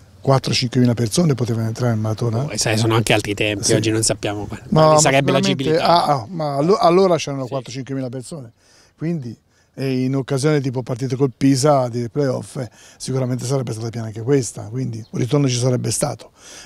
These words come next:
Speaker 1: E poi d'immagine, perché ripresa dalla televisione, lo stadio si vede sempre questa bruttura di questa maratona completamente
Speaker 2: Certo.
Speaker 1: vuota.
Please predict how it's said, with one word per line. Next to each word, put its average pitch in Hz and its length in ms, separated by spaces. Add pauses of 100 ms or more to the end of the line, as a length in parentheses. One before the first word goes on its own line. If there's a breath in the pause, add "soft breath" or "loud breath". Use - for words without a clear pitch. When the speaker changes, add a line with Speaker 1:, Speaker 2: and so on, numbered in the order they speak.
Speaker 1:
E 147 100
poi 135 220
d'immagine, 113 580
perché 107 320
ripresa 113 320
dalla 117 220
televisione, 117 600 (340 loud breath)
lo 135 140
stadio 120 400
si 117 120
vede 117 160
sempre 120 320
questa 113 240
bruttura 123 500
di 107 100
questa 107 400 (200 loud breath)
maratona 123 440
completamente 117 600
Speaker 2:
Certo. 117 80
Speaker 1:
vuota. - 520